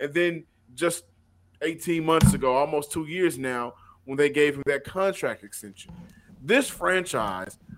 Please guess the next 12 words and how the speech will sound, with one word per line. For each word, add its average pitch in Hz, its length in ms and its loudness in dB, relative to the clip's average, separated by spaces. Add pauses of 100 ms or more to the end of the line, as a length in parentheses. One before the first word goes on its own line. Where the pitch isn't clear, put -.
(100)
was 147 180 0
heavily 202 640 4
invested 135 680 0 (260)
in 156 100 0
a 160 80 2
superstar 196 720 0
quarterback 120 680 0 (340)
that 143 240 6
the 143 100 -2
city 240 640 -2 (220)
has 165 300 6
been 143 300 -4